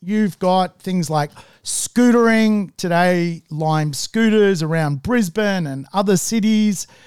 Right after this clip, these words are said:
You've got, uh, cycling. You can hire a bicycle in many, many, uh, cities today. You can use your own bicycle on bicycle ways. And of course, at the top of the pyramid is walking.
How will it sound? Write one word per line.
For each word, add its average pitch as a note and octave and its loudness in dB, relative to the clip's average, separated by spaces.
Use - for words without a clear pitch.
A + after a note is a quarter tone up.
You've D#3 -8
got, D#3 -2
uh, C#3+ -4
cycling. G3+ 0
You D3+ -4
can C#3+ -4
hire F3+ 2
a D3+ 2
bicycle F#3 0
in D3 -4
many, E3+ -2
many, E3 -2
uh, D3 -6
cities F3+ -4
today. G3+ -2
You G#3+ -2
can G#3 -2
use G#3 4
your A3+ 0
own B3+ 2
bicycle E3 0
on E3+ 0
bicycle F3+ -2
ways. F#3+ 0
And E3+ -4
of D3+ -10
course, F#3+ 0
at E3 -2
the F3 -4
top A3 -2
of E3+ 0
the E3 -4
pyramid E3 0
is E3 -2
walking. D3 -2